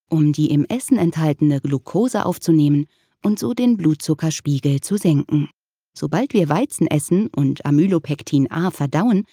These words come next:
schießt unser Blutzucker in die Höhe. Der Körper reagiert mit einer vollen Ladung Insulin, um den Zucker zu Energie zu verarbeiten.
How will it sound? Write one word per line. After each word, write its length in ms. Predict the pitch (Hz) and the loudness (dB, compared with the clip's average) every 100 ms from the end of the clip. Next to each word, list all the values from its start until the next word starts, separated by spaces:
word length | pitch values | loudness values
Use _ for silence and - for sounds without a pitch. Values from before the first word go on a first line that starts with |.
| _ _ - | _ _ -12
schießt 380 | - 262 - | -6 -6 -4
unser 240 | 226 220 208 | -4 -2 -4
Blutzucker 720 | 202 214 240 - 170 170 - | -4 -4 -2 -4 -2 -2 2
in 160 | 151 151 | 2 4
die 180 | 170 | 2
Höhe. 320 | 156 143 139 - _ _ _ - | 0 0 -2 -8 _ _ _ -6
Der 100 | 147 | -4
Körper 460 | - 196 262 226 160 | -2 -6 -2 0 2
reagiert 560 | 160 143 175 208 - | 2 2 0 -2 0
mit 120 | 156 | -2
einer 240 | - 143 143 | 0 -2 -2
vollen 460 | - - 269 240 | -4 -2 2 4
Ladung 400 | 170 190 208 185 | 4 0 2 2
Insulin, 600 | 156 151 147 143 160 170 - _ _ - | 4 4 2 2 4 2 -2 _ _ -4
um 160 | 220 | -2
den 240 | 226 233 233 | 0 0 0
Zucker 400 | 160 151 151 147 | -4 0 -2 -2
zu 120 | - | 0
Energie 480 | 170 185 214 190 147 | 0 0 0 0 -2
zu 160 | - | -2
verarbeiten. 840 | 139 147 147 147 143 143 147 151 | -2 0 0 0 0 2 0 0